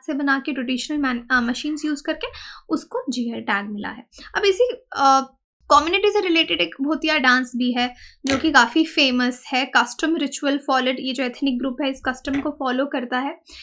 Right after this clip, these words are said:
ये डांस काफ़ी सेंचुरी से चला आ रहा है, एक जनरेशन से दूसरे सें-, अ, जनरेशन तक, और सेंचुरी से इसके स्टेप्स चेंज नहीं हुए हैं, क्योंकि कई बार मॉडर्नाइजेशन का फ़र्क पड़ता है, आप, अ,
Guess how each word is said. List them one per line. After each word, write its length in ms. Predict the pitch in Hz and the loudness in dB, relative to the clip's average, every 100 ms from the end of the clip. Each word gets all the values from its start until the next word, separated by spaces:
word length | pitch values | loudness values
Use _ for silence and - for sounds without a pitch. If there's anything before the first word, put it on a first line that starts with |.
| - - | -8 -2
ये 100 | 285 | 2
डांस 360 | 269 269 302 | 2 2 0
काफ़ी 260 | - 277 330 | 2 2 4
सेंचुरी 400 | 320 262 294 285 | 0 -2 -2 -4
से 160 | 285 302 | -2 -4
चला 260 | 277 262 | -2 2
आ 120 | 254 | 2
रहा 100 | 254 | 2
है, 120 | 254 269 | 0 -2
एक 100 | 247 | -2
जनरेशन 600 | 277 269 269 262 285 254 | -2 -2 -2 -2 -2 -2
से 100 | 254 | -2
दूसरे 280 | 254 247 | -4 -4
सें-, 420 | 285 277 262 - 269 | -4 -4 -4 -4 -2
अ, 100 | 247 | 0
जनरेशन 540 | 240 262 262 262 277 | 0 0 -2 -2 -4
तक, 140 | 359 - - - - | -6 -10 -16 -18 -2
और 240 | 453 508 _ _ _ | 0 0 _ _ _
सेंचुरी 580 | - 381 392 427 440 466 - | -2 0 2 2 4 4 4
से 80 | 269 | -2
इसके 260 | 262 - | 0 -2
स्टेप्स 440 | 370 - 247 - - | -2 0 0 -2 -6
चेंज 280 | 240 240 240 | -4 -4 -4
नहीं 220 | 226 226 | -4 -4
हुए 160 | 233 208 | -4 -4
हैं, 100 | 277 | -4
क्योंकि 200 | 381 403 | -4 -4
कई 140 | 392 | -2
बार 140 | 370 370 | -2 0
मॉडर्नाइजेशन 680 | 262 285 302 311 311 - | -2 -2 -2 -2 -4 -4
का 80 | 320 | -4
फ़र्क 300 | 330 294 285 - | -4 -6 -4 -6
पड़ता 240 | 359 285 | -2 0
है, 140 | 277 | 0
आप, 180 | 269 - - - - - | -2 -6 -12 -20 -20 -4
अ, 400 | 262 262 262 - | 2 4 4 0